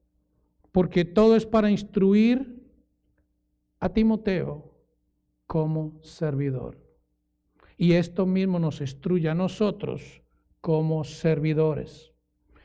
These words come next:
Timoteo está actualmente trabajando en Éfas-, Éfeso para corregir algunas circunstancias que están aconteciendo en la iglesia. Errores,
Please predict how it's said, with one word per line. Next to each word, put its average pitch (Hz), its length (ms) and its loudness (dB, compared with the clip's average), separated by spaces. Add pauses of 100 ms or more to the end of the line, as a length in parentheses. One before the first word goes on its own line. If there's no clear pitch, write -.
(160)
Timoteo 175 420 2
está 175 200 2
actualmente 175 560 0
trabajando 170 500 2
en 170 80 0
Éfas-, 180 380 0
Éfeso 196 420 0
para 180 180 0
corregir 160 440 0
algunas 170 420 0 (600)
circunstancias 220 800 2
que 185 80 0
están 175 180 0
aconteciendo 180 580 -2
en 175 60 -2
la 180 60 2
iglesia. 196 440 -2 (1500)
Errores, 175 600 0